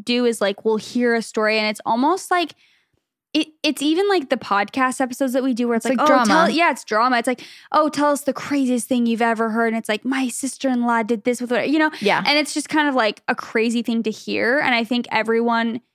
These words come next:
Speaker 1: is interested in hearing that kind of stuff. So when
Speaker 2: Yeah.
Speaker 1: we hear, like, "Oh, our friend's friend did this," it's like, "Oh, what the heck?" So we'll talk about it. But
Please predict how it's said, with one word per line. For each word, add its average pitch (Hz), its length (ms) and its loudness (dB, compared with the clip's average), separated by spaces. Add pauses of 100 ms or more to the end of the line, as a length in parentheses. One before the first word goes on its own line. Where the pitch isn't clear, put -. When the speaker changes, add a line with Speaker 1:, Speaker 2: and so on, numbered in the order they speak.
(440)
Speaker 1:
is 262 180 0
interested 240 460 -2
in 240 60 0
hearing 208 320 -2
that 233 140 0
kind 269 120 2
of 262 60 -2
stuff. 294 100 0
So - 160 0
when 226 140 4
Speaker 2:
Yeah. 175 280 4
Speaker 1:
we 190 60 4
hear, 233 140 2
like, 208 300 0
"Oh, 294 260 2
our 233 120 2
friend's 262 580 -2
friend 277 340 0
did 247 160 0
this," 269 200 0
it's 233 120 -6
like, 185 180 -2
"Oh, 240 160 -2
what - 240 -4
the 311 80 -2
heck?" 208 320 -2
So 226 120 -4
we'll 190 120 -8
talk - 340 -6
about 254 260 2
it. 294 160 -2
But 185 260 0